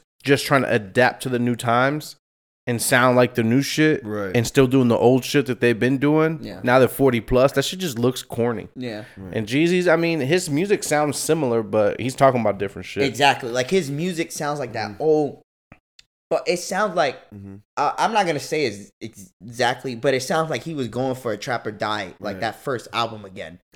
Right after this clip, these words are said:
Speaker 2: Oh,
Speaker 1: It's a
Speaker 2: okay.
Speaker 1: mixtape.
Speaker 3: With the, some of the,
Speaker 1: It's
Speaker 3: yeah,
Speaker 1: D J Drama,
Speaker 3: and it
Speaker 1: bro.
Speaker 3: just sounds so good.
Speaker 2: Damn,
Speaker 3: But like
Speaker 2: I gotta
Speaker 3: Delson
Speaker 2: listen
Speaker 3: says,
Speaker 2: to it, bro.
Speaker 3: but Del-,
Speaker 2: Now
Speaker 3: like
Speaker 2: I'm
Speaker 3: Delson
Speaker 2: hooked.
Speaker 3: says, the content is super mature. It's
Speaker 2: Right.
Speaker 3: a,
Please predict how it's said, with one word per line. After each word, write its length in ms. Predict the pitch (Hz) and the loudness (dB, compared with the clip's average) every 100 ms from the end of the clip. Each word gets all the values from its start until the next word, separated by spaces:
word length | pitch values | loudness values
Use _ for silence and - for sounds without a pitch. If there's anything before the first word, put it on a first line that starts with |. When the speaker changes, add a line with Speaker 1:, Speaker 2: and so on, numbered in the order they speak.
| 113 | -10
Speaker 2:
Oh, 140 | 113 | -2
Speaker 1:
It's 160 | 262 262 | 0 2
a 20 | |
Speaker 2:
okay. 80 | 240 254 | 0 0
Speaker 1:
mixtape. 80 | |
Speaker 3:
With 180 | 160 131 | 2 2
the, 40 | 147 | 0
some 260 | - 151 143 | 0 -2 0
of 60 | |
the, 80 | 131 | -2
Speaker 1:
It's 80 | 240 | 2
Speaker 3:
yeah, 160 | 269 170 | 4 4
Speaker 1:
D 140 | 254 | 2
J 0 | |
Drama, 200 | 214 233 - | 2 4 4
Speaker 3:
and 180 | 202 | 2
it 20 | 190 | 2
Speaker 1:
bro. 120 | 254 | 0
Speaker 3:
just 180 | 165 - | 0 -4
sounds 320 | 190 165 143 | -2 -2 -4
so 500 | - - 170 175 123 _ | -8 -2 0 0 -4 _
good. 400 | 165 170 151 - - _ | 0 4 4 2 -14 _
Speaker 2:
Damn, 160 | - 139 | -4 0
Speaker 3:
But 40 | |
like 120 | 147 139 | 2 4
Speaker 2:
I 60 | |
gotta 180 | 147 165 | 6 6
Speaker 3:
Delson 60 | - | 4
Speaker 2:
listen 160 | 147 | 2
Speaker 3:
says, 280 | 196 170 135 | 4 4 2
Speaker 2:
to 200 | 139 113 | -2 -4
it, 100 | 107 | -4
bro. 160 | 107 147 | -2 -2
Speaker 3:
but 80 | - | 4
Del-, 140 | 160 | 4
Speaker 2:
Now 40 | 143 | 6
Speaker 3:
like 140 | 151 | 2
Speaker 2:
I'm 40 | 117 | 4
Speaker 3:
Delson 200 | 175 180 | 4 2
Speaker 2:
hooked. 100 | 165 | -4
Speaker 3:
says, 220 | 202 175 | -2 -2
the 80 | 127 | -2
content 520 | - 147 156 156 143 | -4 -4 -4 -2 -4
is 220 | 123 127 - | -4 -6 -8
super 280 | 170 151 | -12 -10
mature. 420 | 160 160 - 233 110 | -10 -8 -2 0 0
It's 360 | 110 117 85 | -4 -6 -8
Speaker 2:
Right. 100 | 82 | -4
Speaker 3:
a, 400 | 135 123 123 120 | 0 0 -2 -8